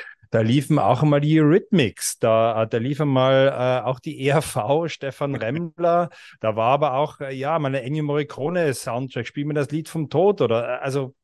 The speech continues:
bu-, bunt gemischt. Und, ähm, äh, ja, also das, das, äh, das war's, das war sehr nachhaltig eigentlich in, in, in, in meiner Entwicklung dann auch für später, denn das hat mir eigentlich schon recht früh aufgezeigt,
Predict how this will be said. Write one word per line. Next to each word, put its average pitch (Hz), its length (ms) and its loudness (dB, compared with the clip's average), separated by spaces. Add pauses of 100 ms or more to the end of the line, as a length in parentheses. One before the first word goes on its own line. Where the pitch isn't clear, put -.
(120)
bu-, 165 300 -2
bunt 202 220 2
gemischt. 175 420 0 (600)
Und, 131 420 0
ähm, 120 800 2 (260)
äh, - 320 -14
ja, 113 480 0
also 123 240 0
das, - 440 -4
das, - 340 -2
äh, 117 280 0
das 104 300 -6
war's, 110 380 0
das 104 180 -8
war 110 140 -2
sehr 123 240 -2
nachhaltig 123 840 -6
eigentlich 127 680 -4
in, 120 260 -2
in, 120 360 -2
in, 117 400 -2
in 120 140 -4
meiner 117 220 0
Entwicklung 117 560 -4
dann 117 120 -2
auch 113 140 -2
für 123 140 -6
später, 120 560 -4 (580)
denn 131 500 2
das 120 200 -2
hat 131 160 -2
mir 165 60 2
eigentlich 139 180 0
schon 151 160 -2
recht 139 240 -4
früh 156 220 -6
aufgezeigt, 143 920 -6